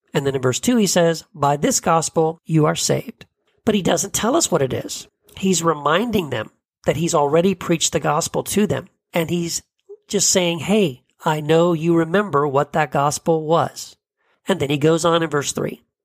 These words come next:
"For what I have received I passed on to you as of first importance, that Christ died for our sins according to the Scriptures, that he was buried, that he was raised on the third day according to the Scriptures,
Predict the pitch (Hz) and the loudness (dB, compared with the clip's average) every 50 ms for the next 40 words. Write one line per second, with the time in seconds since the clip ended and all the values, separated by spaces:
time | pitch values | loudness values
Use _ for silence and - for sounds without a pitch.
0 | _ _ _ _ _ _ _ - - 131 127 123 135 131 135 143 139 139 143 143 | _ _ _ _ _ _ _ -4 -2 -2 2 2 2 2 2 0 0 -2 -4 -4
1 | 135 - - - 190 196 208 180 196 170 151 - 143 156 151 139 - - 180 208 | -4 -2 0 0 0 0 2 2 0 0 0 0 0 0 0 0 0 0 2 2
2 | 233 233 214 160 147 143 147 156 - 160 147 139 151 143 - - - 190 185 - | 2 0 0 0 0 0 0 0 0 0 0 0 0 -2 -2 -2 -2 -2 -2 -2
3 | - 147 131 - - 247 277 226 185 156 156 165 - - - _ _ _ - - | -4 -10 -10 -6 -4 -2 -2 -2 -4 -8 -10 -8 -8 -10 -10 _ _ _ -6 -6
4 | 151 - - - 151 139 139 - - 156 143 143 143 - - 135 135 135 131 - | -4 -4 -2 -2 0 0 -2 -2 0 0 0 0 -2 -2 0 0 2 2 2 2
5 | - 196 202 196 185 180 165 160 - 165 147 139 147 - 165 139 135 - - 208 | 0 2 0 0 -2 -2 -4 -2 0 0 0 0 0 -4 -2 -2 -2 -2 -2 -2
6 | 208 - - 151 143 156 185 - - _ _ - 143 139 143 143 165 175 170 - | -2 -2 -4 -4 -4 -4 -6 -12 -18 _ _ -2 0 0 2 2 2 0 0 0
7 | 147 127 127 135 135 139 139 - _ _ _ _ - - 139 143 147 143 131 135 | 0 0 2 2 0 -2 -4 -6 _ _ _ _ -4 -2 0 2 0 2 2 2
8 | 139 143 139 - 151 139 147 139 - 131 131 135 127 139 131 135 139 139 - - | 2 2 2 0 -2 -4 -4 -2 0 0 0 0 0 2 2 2 2 0 0 0
9 | 160 143 147 143 143 147 135 131 - - 196 190 - - 190 180 180 - - | -2 0 -2 -2 -2 -2 -2 -2 0 -2 -2 -2 -2 -4 -2 -2 -2 -6 -10